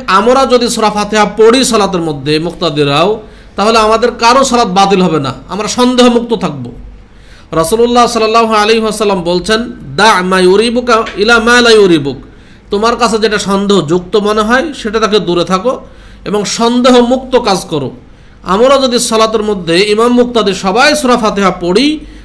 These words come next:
তাহলে সন্দেহমুক্ত, আমাদের সালাত বাতিল নাই, কারো নিকটে বাতিল নাই। কিন্তু যদি আমরা সূরা ফাতিহা না পড়ি তাহলে বাতিল হয়ে যাওয়ার সম্ভাবনা আছে। অতএব আমরা সবাই সূরা ফাতিহা পড়ব,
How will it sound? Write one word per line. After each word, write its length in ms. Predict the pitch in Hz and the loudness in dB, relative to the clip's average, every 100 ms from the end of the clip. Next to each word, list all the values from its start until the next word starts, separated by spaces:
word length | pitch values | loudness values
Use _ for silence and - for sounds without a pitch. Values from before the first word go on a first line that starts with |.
| - | -4
তাহলে 540 | 208 214 240 294 311 - | 0 2 4 2 0 -4
সন্দেহমুক্ত, 760 | - 262 269 254 240 220 - 175 | -4 0 2 4 2 2 -2 -4
আমাদের 300 | 180 240 254 | -2 -2 0
সালাত 220 | 247 247 | 0 0
বাতিল 320 | 233 220 196 | 0 0 0
নাই, 180 | 151 123 - - - | -2 -4 -6 -4 -2
কারো 140 | 311 | -2
নিকটে 340 | 302 262 254 240 | 0 0 2 2
বাতিল 300 | 214 185 156 | 0 -2 -4
নাই। 140 | 127 - - - - - - - | -6 -12 -20 -20 -20 -20 -20 -12
কিন্তু 440 | - 262 311 262 285 | -2 0 0 -2 -2
যদি 180 | 262 254 | 0 2
আমরা 160 | 247 | 2
সূরা 200 | 240 233 | 2 0
ফাতিহা 280 | 214 214 214 | 0 0 0
না 300 | 185 180 196 190 | 0 2 2 2
পড়ি 400 | 220 269 311 - | 2 2 0 -4
তাহলে 240 | 208 220 | -2 0
বাতিল 340 | 196 196 233 226 | 2 2 2 4
হয়ে 100 | 220 | 4
যাওয়ার 160 | 214 | 2
সম্ভাবনা 380 | 202 190 170 156 | 0 0 0 -2
আছে। 200 | 131 - - - - - - - - | -6 -10 -16 -20 -20 -20 -20 -20 -14
অতএব 320 | 143 180 185 | -8 -4 -2
আমরা 240 | 180 185 | -2 -4
সবাই 280 | 175 175 196 | -4 -4 -2
সূরা 200 | 190 180 | -2 -4
ফাতিহা 300 | 175 175 170 | -4 -2 -4
পড়ব, 380 | 160 151 139 | -2 -4 -4